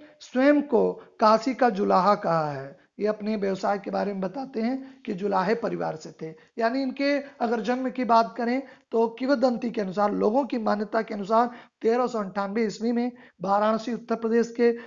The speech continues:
लहरतारा नामक स्थान पे हुआ था। और इनके अगर पारिवारिक पृष्ठभूमि की बात करें तो कबीर दास ने स्वयं स्वीकार किया है कि वह जुलाहे परिवार से हैं।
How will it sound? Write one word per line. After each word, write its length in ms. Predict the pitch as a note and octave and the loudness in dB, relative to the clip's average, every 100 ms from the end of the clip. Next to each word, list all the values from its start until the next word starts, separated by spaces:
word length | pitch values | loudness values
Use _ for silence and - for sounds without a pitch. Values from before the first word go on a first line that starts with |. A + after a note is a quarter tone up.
| - | -6
लहरतारा 600 | F#3+ G#3 G#3+ G#3+ G#3 A3 | 2 4 4 2 4 4
नामक 320 | G#3+ G3 G3+ G3+ | 2 0 -2 -4
स्थान 320 | - F#3 E3+ | -6 -6 -6
पे 120 | - | -8
हुआ 180 | D#3 D3+ | -8 -10
था। 240 | - A3+ - - | -12 -16 -16 -8
और 440 | - A3 A3+ C#4+ C#4+ - | 4 6 8 4 2 -8
इनके 260 | B3 A#3+ B3+ | -4 -2 -2
अगर 160 | B3+ A#3+ | -2 0
पारिवारिक 520 | A#3 A3 A3 C#4 - | 0 2 2 2 0
पृष्ठभूमि 440 | C4+ A#3+ A#3 A#3+ | -6 -4 -2 -2
की 120 | A3+ | -4
बात 280 | A3 A3 G#3+ | 2 2 2
करें 180 | A3+ A#3 | -2 -4
तो 80 | G#3+ | -4
कबीर 300 | G#3 G3+ G#3 | -2 0 2
दास 260 | G#3 G#3+ A3 | 2 0 0
ने 220 | A#3 A3 - - | -2 -2 -6 -20
स्वयं 380 | - B3+ C#4 D4+ | -12 -2 -2 -2
स्वीकार 440 | G3 B3+ A#3+ A3 | -4 -6 0 0
किया 300 | A3 - A3 | 0 -2 2
है 220 | A3 A3+ A#3 - _ | 2 2 -2 -10 _
कि 100 | - | -6
वह 480 | G#3+ G#3+ A3 A#3 A#3 - | -2 2 4 2 -2 -8
जुलाहे 380 | E3+ A3 G3+ G#3+ | 0 4 4 4
परिवार 420 | F#3+ E3+ D#3+ D3+ | -2 -4 -6 -6
से 140 | - | -10
हैं। 180 | D#3 E3+ | -10 -12